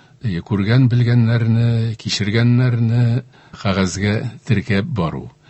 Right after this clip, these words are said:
Ул басылып чыккач, көндәлек аралашып яши торган хезмәттәшләр,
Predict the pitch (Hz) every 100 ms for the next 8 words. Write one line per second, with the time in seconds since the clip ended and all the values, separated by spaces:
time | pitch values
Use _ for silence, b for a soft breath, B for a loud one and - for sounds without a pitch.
0 | b 311 165 135 117 123 123 127 113 135
1 | - 185 165 - - - B _ - 117
2 | 107 120 127 131 - 110 107 104 131 120
3 | 101 104 117 110 107 110 107 120 B B
4 | B - 110 120 104 107 - 92 85 107
5 | 104 104